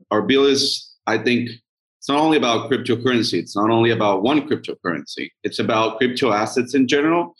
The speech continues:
It's about implementing blockchain technology in the government to make it more transparent,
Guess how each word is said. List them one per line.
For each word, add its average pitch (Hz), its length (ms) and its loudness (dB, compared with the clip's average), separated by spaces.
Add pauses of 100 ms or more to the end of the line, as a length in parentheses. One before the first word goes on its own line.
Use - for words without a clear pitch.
(260)
It's 107 200 -4
about 107 300 0
implementing 117 800 0
blockchain 120 560 0
technology 120 720 2
in 120 80 0
the 123 80 -2
government 131 520 2
to - 100 -12
make 104 180 -4
it 110 300 2
more 110 180 0
transparent, 123 800 0